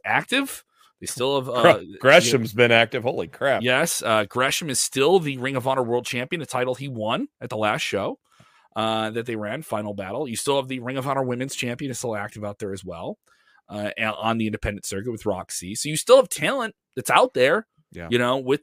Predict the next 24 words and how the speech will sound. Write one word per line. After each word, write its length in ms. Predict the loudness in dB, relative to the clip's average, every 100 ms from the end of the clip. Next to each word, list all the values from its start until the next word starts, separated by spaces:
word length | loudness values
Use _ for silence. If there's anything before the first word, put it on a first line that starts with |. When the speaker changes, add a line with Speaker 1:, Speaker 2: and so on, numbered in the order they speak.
| -4
Speaker 1:
with 280 | -4 -4 -6
de-, 160 | -12 -10
defending 360 | 0 0 2
this 160 | -2 -2
organization. 640 | -2 -2 -2 -4 -6 -10 -12 _ _
You 120 | -2 0
had 80 |
Ring 140 | 0 -2
of 100 | 0
Honor 160 | 0 0
talent 320 | -2 -2 0
pop 240 | -2 0
up 140 | -2 -4
in 100 | -6
Impact, 680 | -8 -8 -10 -10 -16 _ _ _ _ -14
Speaker 2:
Yeah. 140 | -14 -10
Speaker 1:
and 120 | 2 6
their 100 | 6
reference 400 | 4 2 -2 -2
is 140 | -2
Ring 120 | -4
of 80 | -4
Honor 220 | -4 -6
talent. 380 | -12 -16 -18 -20